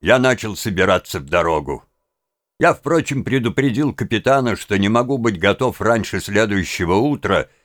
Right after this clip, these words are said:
и попросил его ехать на корабль без меня и готовиться к отплытию,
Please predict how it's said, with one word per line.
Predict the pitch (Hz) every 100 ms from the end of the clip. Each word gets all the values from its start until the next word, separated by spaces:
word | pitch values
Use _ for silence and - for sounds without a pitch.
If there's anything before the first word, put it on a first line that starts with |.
| _ _ _ -
и | 90
попросил | 113 - 117 110 151 135
его | 104
ехать | 101 110 - -
на | 101
корабль | 87 98 113 95
без | 85 92 73
меня | 92 92 131 120
и | 98
готовиться | 85 113 117 98 - 90
к | 92
отплытию, | 85 _ 104 156 113 95 76 64